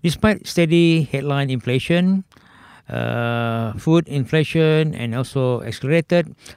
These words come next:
further to the highest level at the moment. So the government is trying to measure to relieve the cost of living by addressing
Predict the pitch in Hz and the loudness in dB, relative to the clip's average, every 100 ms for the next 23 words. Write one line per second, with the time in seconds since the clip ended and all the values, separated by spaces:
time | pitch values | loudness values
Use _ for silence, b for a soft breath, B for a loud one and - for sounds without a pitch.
0 | _ - 180 151 135 117 113 110 - b | _ -4 -2 0 -2 -2 -4 -8 -14 b
1 | b _ 131 123 117 - 135 143 147 - | b _ -4 -2 -4 -2 2 4 2 -2
2 | 117 175 147 110 104 113 110 _ _ - | -2 0 0 -2 -4 -10 -14 _ _ -16
3 | 123 104 107 117 156 190 - B B B | -12 -8 -6 -2 0 0 -4 B B B
4 | _ 135 113 123 151 156 156 147 127 127 | _ -4 -2 0 0 0 0 -2 -2 0
5 | 123 - - - b b b _ _ _ | -2 -4 -12 -16 b b b _ _ _
6 | _ - - 139 160 151 123 113 151 143 | _ -20 -6 0 2 2 -2 0 0 2
7 | 156 160 151 120 117 165 190 95 110 - | 2 0 -2 -6 -4 0 0 0 -6 0
8 | 190 226 - 143 120 135 160 175 135 107 | 2 2 0 -4 -2 -2 0 0 0 -2
9 | 107 110 104 110 - 139 - 151 147 143 | -4 -4 -4 -4 -4 -4 -2 -2 0 -4